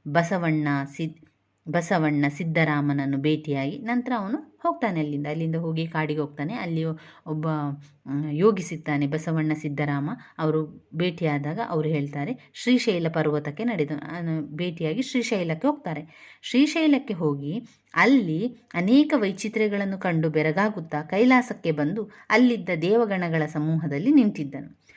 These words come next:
ಶಿವ ಅಲ್ಲಮ್ಮನನ್ನು ಗುರುತಿಸಿ ಕರೆದು ಆತನಿಂದ ಎಲ್ಲ ವಿವರಗಳನ್ನು ಕೇಳಿ ಸಂತೋಷಪಟ್ಟನು.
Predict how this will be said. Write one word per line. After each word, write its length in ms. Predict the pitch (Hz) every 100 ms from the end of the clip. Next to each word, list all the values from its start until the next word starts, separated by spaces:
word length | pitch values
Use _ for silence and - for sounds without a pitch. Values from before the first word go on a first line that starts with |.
| -
ಶಿವ 260 | - - 160 156
ಅಲ್ಲಮ್ಮನನ್ನು 640 | 147 170 202 170 147 143
ಗುರುತಿಸಿ 440 | 143 147 147 139
ಕರೆದು 500 | 135 170 285 - - -
ಆತನಿಂದ 500 | 180 240 247 180 160
ಎಲ್ಲ 300 | 147 147 190
ವಿವರಗಳನ್ನು 760 | 254 226 175 156 147 143 147 143
ಕೇಳಿ 300 | 226 240 156 - _
ಸಂತೋಷಪಟ್ಟನು. 1120 | 160 151 214 254 247 156 - 143 - _